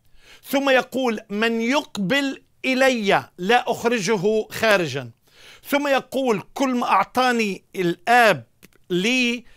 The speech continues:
يعني، "من يقبل إلي لا يتلف في اليوم الأخير". تأكيد، ضمان كامل. فإذا هذا التخصيص، أحبائي،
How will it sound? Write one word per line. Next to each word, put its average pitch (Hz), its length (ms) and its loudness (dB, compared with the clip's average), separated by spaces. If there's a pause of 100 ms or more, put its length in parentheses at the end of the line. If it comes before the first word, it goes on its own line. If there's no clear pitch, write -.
(160)
يعني، 175 480 2
"من 160 220 -2
يقبل 233 440 0
إلي 233 600 2
لا 220 220 2
يتلف 247 520 -2
في - 160 -4
اليوم 214 520 -2 (260)
الأخير". 202 560 -6 (400)
تأكيد، 247 680 -2 (120)
ضمان 214 580 0 (360)
كامل. 214 440 0 (640)
فإذا 247 340 2
هذا 285 340 0
التخصيص، - 760 -4
أحبائي، 190 840 0